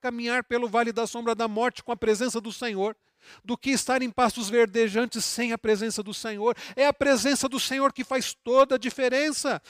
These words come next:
A presença do Senhor, meus irmãos, significa direção. Quantas pessoas nesses dias difíceis estão perdidas, não sabem para onde ir,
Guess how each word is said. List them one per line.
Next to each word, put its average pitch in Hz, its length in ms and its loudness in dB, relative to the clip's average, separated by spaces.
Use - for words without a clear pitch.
A 277 80 0
presença 277 560 0
do 247 120 -4
Senhor, 262 460 0
meus 262 240 0
irmãos, 247 540 -2
significa 269 640 -4
direção. 254 760 0
Quantas 302 320 2
pessoas 277 500 0
nesses 254 340 0
dias 233 220 0
difíceis 254 640 -2
estão 269 340 -2
perdidas, 226 800 0
não 277 200 0
sabem 262 340 0
para 247 180 0
onde 220 300 -2
ir, 269 380 0